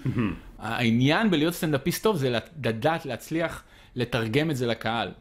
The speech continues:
Speaker 1: מה, מה אתה חושב באמת, אה, התפקיד של כותב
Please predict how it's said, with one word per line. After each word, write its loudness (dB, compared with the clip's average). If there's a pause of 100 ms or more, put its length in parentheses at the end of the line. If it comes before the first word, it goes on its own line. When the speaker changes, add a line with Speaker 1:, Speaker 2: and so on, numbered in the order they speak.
(440)
Speaker 1:
מה, 2
מה 2
אתה 2
חושב 2
באמת, 0
אה, 0 (640)
התפקיד 0
של 2
כותב 0